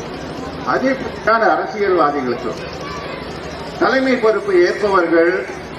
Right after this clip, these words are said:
ஆளுமையை வேண்டுபவர்கள் சுயநலத்துக்கு அப்பாற்பட்டவர்களாக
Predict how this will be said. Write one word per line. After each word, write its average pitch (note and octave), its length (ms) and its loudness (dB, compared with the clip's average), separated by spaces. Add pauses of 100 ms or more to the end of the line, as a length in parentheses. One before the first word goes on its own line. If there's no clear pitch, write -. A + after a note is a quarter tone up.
(1200)
ஆளுமையை A3+ 680 6
வேண்டுபவர்கள் F#3 840 4 (1300)
சுயநலத்துக்கு B3 880 2
அப்பாற்பட்டவர்களாக F#3 1080 4